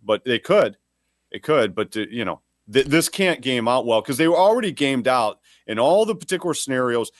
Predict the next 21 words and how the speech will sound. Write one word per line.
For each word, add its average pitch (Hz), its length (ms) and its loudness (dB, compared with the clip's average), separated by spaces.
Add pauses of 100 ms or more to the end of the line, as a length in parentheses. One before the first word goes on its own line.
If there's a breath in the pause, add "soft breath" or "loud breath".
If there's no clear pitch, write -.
(140)
They 127 380 0
know 165 420 2
that 117 160 0
adults 123 460 0
don't 117 340 -4
do 113 220 -6
vaccines. 98 760 -4 (200 soft breath)
You've 107 220 -10
gotta 135 280 2
scare 135 340 -2
them, 110 160 -4
even 147 260 0
with 135 220 -2
kids 170 300 -2
back 117 320 0
in 117 80 -6
the 110 80 -4
day 107 180 0
with 101 140 -2
smallpox 113 880 0
and 92 160 -8